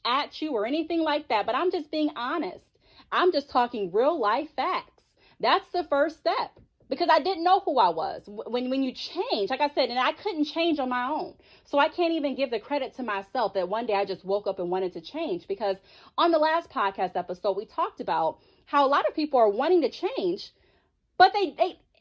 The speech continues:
it's different struggles that people are going through that are preventing them to change. It's not a button that you just wake up and say, "Oh, I'm ready to change." But there's a lot of things that go into the change of one's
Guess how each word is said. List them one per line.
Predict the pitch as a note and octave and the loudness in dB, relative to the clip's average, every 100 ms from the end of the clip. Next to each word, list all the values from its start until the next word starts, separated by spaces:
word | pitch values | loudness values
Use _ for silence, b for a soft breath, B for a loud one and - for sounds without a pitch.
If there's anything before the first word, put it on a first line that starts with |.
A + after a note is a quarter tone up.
| _ _ - | _ _ 4
it's | E4+ E4 C4+ | 4 4 2
different | E4+ G4 G4+ E4 - | 2 4 4 4 2
struggles | - - F4 F#4 A#3 | -14 0 2 4 4
that | A#3+ A3+ | 2 0
people | E4 E4 | -2 0
are | C#4 | 0
going | A3+ E4 F4+ | 4 4 4
through | D#4 G3+ | 2 0
that | A3 | 2
are | B3 | 2
preventing | B3 D#4 D#4 F#4 E4 | 0 0 4 6 4
them | A#3 B3 | 2 -4
to | D#4 | -8
change. | - F#4 A4+ F3+ - - B B B | 0 0 0 -4 -10 -18 B B B
It's | D4 D4 | 2 2
not | D#4 G4 F4+ | 2 4 4
a | |
button | A3 D4+ E4 A#3+ | 4 0 0 -2
that | A#3 | -4
you | A3 A#3 | -4 -4
just | B3+ | -4
wake | G#3 B3 C4+ | -2 -4 0
up | B3+ | -2
and | A3 G#3+ | -2 -4
say, | A#3 | 0
"Oh, | D4+ E4+ | 0 2
I'm | A#3+ A#3 | -2 0
ready | B3+ | -2
to | A#3 G3+ | -2 -6
change." | - F#4 A#4+ - | -6 -6 -6 -6
But | B3+ B3 | -6 0
there's | D4 D#4 | 0 2
a | C#4 | 0
lot | C4+ F4 | 2 4
of | F4+ F4+ | 4 2
things | D4+ C#4+ B3+ | 0 0 0
that | A#3+ F#3+ | -2 0
go | B3 E4 | 0 2
into | E4+ D4+ - F#3+ F3 F3+ B - | 2 0 -2 -2 -2 -6 B -4
the | B3 | -2
change | - - D#4 D#4+ D4 | -2 0 2 4 2
of | G#3 | -2
one's | F3+ A3 A3+ A3+ | -4 -4 -4 -4